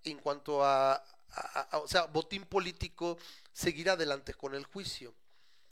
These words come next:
Porque es casi un hecho que no lo van a, no lo van a, a condenar.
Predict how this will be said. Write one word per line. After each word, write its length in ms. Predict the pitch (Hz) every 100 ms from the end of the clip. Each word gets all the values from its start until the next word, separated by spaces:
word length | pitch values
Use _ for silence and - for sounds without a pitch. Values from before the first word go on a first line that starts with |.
| - - - -
Porque 260 | - 170 233
es 100 | -
casi 280 | 247 247 262
un 140 | 214
hecho 320 | 208 - -
que 100 | -
no 160 | 131 127
lo 180 | 147 147
van 200 | 117 117
a, 320 | 120 117 113 - - - 120
no 120 | 120
lo 140 | 143 151
van 200 | 123 117
a, 1000 | 120 113 107 101 95 92 87 80 - - - - - -
a 100 | -
condenar. 420 | - 143 170 202